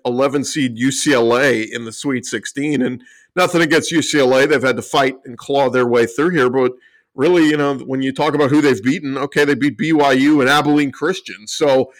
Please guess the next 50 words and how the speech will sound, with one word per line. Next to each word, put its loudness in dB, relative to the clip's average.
you -4
know, 0
Alabama's 2
gonna 0
be 4
a 2
heavy 0
favorite, 0
uh, -2
in -8
Vegas -2
over -2
U -4
C -4
L -2
A, 2
and -2
they'll 4
be 4
expected -2
to 2
at 2
least 0
get 0
to -12
the 0
Elite 0
Eight. 2
And -10
then -2
when -2
you -4
talk -2
about 0
who 0
they're 0
matched -2
up 0
with, 0
uh, -4
Michigan 0
versus -2
Florida 0
State, 0
obviously -2
Michigan's -4
the -6
one -4
seed, -6
but -2